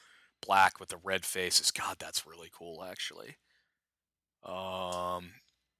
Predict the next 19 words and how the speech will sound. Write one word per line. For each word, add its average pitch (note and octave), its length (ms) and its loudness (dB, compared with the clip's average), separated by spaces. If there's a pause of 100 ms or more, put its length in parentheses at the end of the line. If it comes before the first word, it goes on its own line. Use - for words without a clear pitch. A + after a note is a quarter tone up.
(560)
looking A2+ 300 -8
around, G#2+ 280 2
they A2 80 2
got A#2 140 4
jet A2 220 -2
bike A2 240 -4
pictures, A2 380 -8
but F#2 120 -18
they're F#2+ 120 -14
clearly G#2 480 -8
not G2 640 0 (520)
that. G2 200 2
They A2 60 -2
got A2 160 0
pictures B2+ 300 -6
of - 40 0
some G#2 200 -4
Mark A2+ 260 0
two B2 500 -4